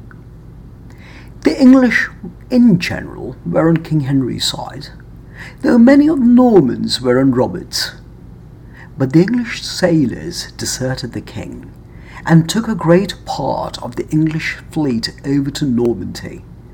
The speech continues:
so that Robert came to invade this country in no foreign vessels, but in English ships. The virtuous Anselm, however, whom Henry had invited back from abroad,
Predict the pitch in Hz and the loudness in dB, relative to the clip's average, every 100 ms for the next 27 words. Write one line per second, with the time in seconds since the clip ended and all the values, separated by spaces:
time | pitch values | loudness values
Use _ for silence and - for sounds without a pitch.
0 | - - - - - 233 240 - 170 190 | -20 -20 -18 -8 -6 -4 -4 -6 -2 -2
1 | 220 160 - - 175 185 175 151 143 143 | -2 -6 -8 -6 -2 0 0 0 0 0
2 | 151 180 190 - - 208 - - 165 147 | 2 2 2 -8 -10 -8 -8 -6 -4 -4
3 | - 160 156 147 160 156 175 175 - 135 | -2 -4 -2 0 2 2 2 0 2 2
4 | 147 156 160 220 220 - - 160 - - | 2 2 0 -2 -4 -6 -4 -4 -4 -14
5 | - - 98 - 156 - 110 104 95 - | -18 -12 -10 -8 -8 -10 -14 -14 -12 -10
6 | - - - - - - 226 - - - | -10 -10 -14 -8 -8 -6 -10 -10 -12 -14
7 | - - - - - - - - - - | -20 -20 -20 -20 -20 -20 -20 -20 -20 -20
8 | - - - - 185 214 277 - 240 - | -20 -20 -2 4 6 6 2 0 -8 -6
9 | - 196 185 175 - - 151 220 - - | -4 0 0 0 -4 -6 -6 -6 -10 -20
10 | - - 180 175 - - 160 196 - - | -20 -8 -6 -6 -10 -6 -6 -6 -12 -10
11 | - 180 175 220 233 247 233 226 220 175 | 2 4 4 2 2 2 -2 -4 -2 0
12 | 170 170 175 - 147 - 147 - - 139 | 0 0 -4 -4 -8 -4 -4 -4 -6 -4
13 | 127 117 - - - | -4 -6 -14 -14 -14